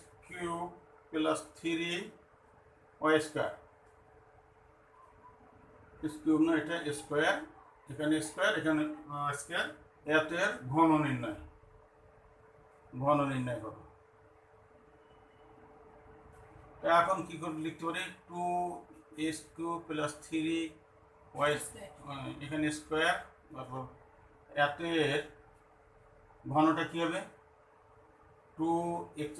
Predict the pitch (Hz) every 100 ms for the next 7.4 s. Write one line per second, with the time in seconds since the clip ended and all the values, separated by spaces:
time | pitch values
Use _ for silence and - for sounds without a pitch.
0 | 160 - 165 160 151 - 151 147 - 160
1 | 151 160 165 - - 151 143 135 - 156
2 | 156 151 175 - - - - 143 131 -
3 | - - 143 139 - - - - - -
4 | - - - - 160 160 160 - - -
5 | - - 165 165 165 165 - - _ _
6 | - - - - - - - - - -
7 | - - 135